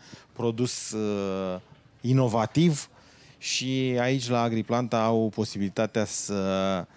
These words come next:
vadă cu ochii lor, uh, la ce nivel s-a ajuns din punctul ăsta de vedere.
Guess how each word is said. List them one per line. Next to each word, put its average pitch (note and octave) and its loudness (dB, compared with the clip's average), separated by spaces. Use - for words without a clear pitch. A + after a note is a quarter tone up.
vadă A2 2
cu G#2+ 0
ochii G#2 0
lor, A2 4
uh, G2+ 0
la F#2+ -2
ce A2 0
nivel G#2 0
s-a F#2+ -2
ajuns F#2 0
din F2+ -2
punctul F#2+ -4
ăsta G2 -2
de F#2 -2
vedere. A#2+ 0